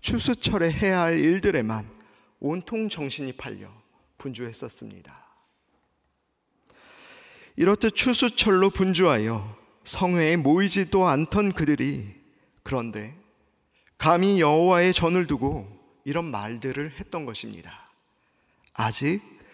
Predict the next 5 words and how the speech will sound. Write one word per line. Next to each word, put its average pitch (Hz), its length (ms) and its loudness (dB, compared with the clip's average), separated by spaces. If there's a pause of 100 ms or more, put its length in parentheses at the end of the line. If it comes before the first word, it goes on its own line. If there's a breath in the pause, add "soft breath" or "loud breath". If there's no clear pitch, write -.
(280 loud breath)
건축할 175 680 -2
시기가 143 500 -2
이르지 139 420 -6
않았다"라고 - 1900 -16
말입니다. 113 600 -20